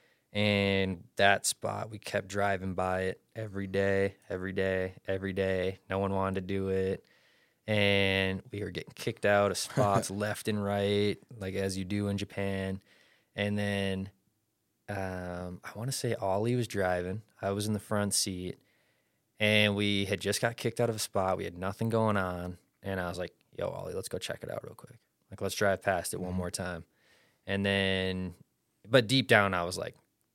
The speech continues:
Speaker 1: "I wanna just do this."
Speaker 2: Yeah.
Speaker 1: I was like, "We, we keep getting kicked out. This is pissing me off. Like, let's go
Speaker 2: <laughs>
Speaker 1: hit something."
Speaker 2: Yeah.
Speaker 1: And, but it was big and scary. And then we got there, and I was like, "Let's do it."
Speaker 2: Yeah.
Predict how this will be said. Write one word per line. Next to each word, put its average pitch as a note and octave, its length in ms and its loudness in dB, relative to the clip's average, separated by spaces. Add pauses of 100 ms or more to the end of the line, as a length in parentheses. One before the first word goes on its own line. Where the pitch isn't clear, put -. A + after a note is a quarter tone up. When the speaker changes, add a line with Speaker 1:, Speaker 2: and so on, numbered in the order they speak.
Speaker 1:
"I G2+ 120 0
wanna F#2 200 -2
just - 180 -14
do A2+ 140 -12
this." - 260 -12
Speaker 2:
Yeah. E2+ 260 -6
Speaker 1:
I G2+ 60 0
was F#2 80 0
like, F2+ 140 -4
"We, G#2 380 -4
we A2+ 100 -2
keep A#2 240 -2
getting G2+ 180 0
kicked - 300 -6
out. F2+ 300 0 (160)
This - 180 2
is G2 80 -8
pissing F#2 340 -4
me F2+ 160 -8
off. F2 320 -6
Like, - 140 -2
let's B2 200 4
go B2 140 8
Speaker 2:
<laughs> - 20 4
Speaker 1:
hit F#2+ 180 0
something." F#2 460 -4
Speaker 2:
Yeah. G2 260 -4 (440)
Speaker 1:
And, G#2+ 280 8
but A2+ 100 6
it A#2+ 40 4
was A2 120 0
big A2 260 6
and G2+ 80 0
scary. G#2 380 6
And G2+ 80 2
then G2+ 80 2
we G2 80 -2
got F#2+ 240 2
there, G2 100 2
and F#2 100 0
I F2+ 40 0
was F2 100 -4
like, D#2 160 -4 (180)
"Let's - 140 -14
do - 120 -12
it." - 180 -12 (200)
Speaker 2:
Yeah. E2+ 140 -8